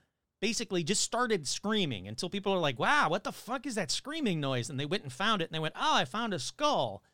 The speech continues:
Oh, that's neat. Well, I'm gonna put it over here." And then it started screaming again,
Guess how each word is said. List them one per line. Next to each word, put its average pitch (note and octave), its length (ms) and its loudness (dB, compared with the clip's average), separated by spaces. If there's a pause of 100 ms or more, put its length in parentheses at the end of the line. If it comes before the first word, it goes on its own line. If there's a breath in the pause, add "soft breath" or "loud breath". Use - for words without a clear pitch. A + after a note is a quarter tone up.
(560)
Oh, B3 280 6
that's A#3+ 240 2
neat. E3+ 340 -2 (120)
Well, A3 360 2
I'm A3 80 0
gonna B3 100 0
put A#3 220 -8
it A3+ 80 -2
over G3+ 220 -2
here." D#3 420 -4
And E3+ 100 -4
then G3+ 80 -2
it E3 140 -4
started F#3 360 -2
screaming G#3+ 800 -4
again, C3+ 500 -2